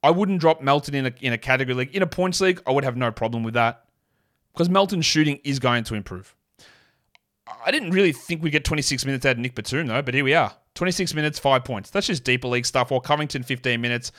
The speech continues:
five points, three rebounds, two steals. Use him as a defensive streamer. But they are using their bench very differently every single game. Like Furky from Turkey,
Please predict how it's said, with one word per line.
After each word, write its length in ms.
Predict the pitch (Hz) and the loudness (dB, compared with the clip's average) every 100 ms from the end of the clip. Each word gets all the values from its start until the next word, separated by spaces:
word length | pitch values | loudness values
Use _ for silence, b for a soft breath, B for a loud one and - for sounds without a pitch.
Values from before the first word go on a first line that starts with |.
| B B B | B B B
five 380 | - 143 143 | 2 4 4
points, 420 | 139 127 127 123 - | 2 -4 -2 -2 -6
three 300 | - 135 131 | -4 0 2
rebounds, 500 | 123 120 117 120 - | 2 2 0 -2 -4
two 200 | - 117 | -6 -6
steals. 340 | - 110 107 | -4 -4 -4
Use 180 | 147 151 | -6 -4
him 60 | |
as 140 | 143 123 | -4 -4
a 20 | |
defensive 460 | 110 - 117 110 101 | -6 -6 -6 -6 -6
streamer. 400 | - 120 120 120 B B | -2 -2 -2 -4 B B
But 120 | - | -6
they 100 | 165 | 2
are 100 | 233 | 4
using 300 | 202 165 160 | 4 2 0
their 100 | 143 | 0
bench 400 | 123 127 127 - - | 0 0 0 -4 -10
very 380 | 123 110 131 147 | -16 0 2 2
differently 440 | 135 131 123 123 | 2 -2 -4 -2
every 180 | 120 123 | -2 -2
single 240 | 120 120 110 | -2 -4 -2
game. 180 | 117 | -2
Like 160 | 107 110 | -2 -2
Furky 260 | 185 190 180 | -2 0 -2
from 160 | 139 | -4
Turkey, 420 | 131 160 180 247 | 2 4 4 -4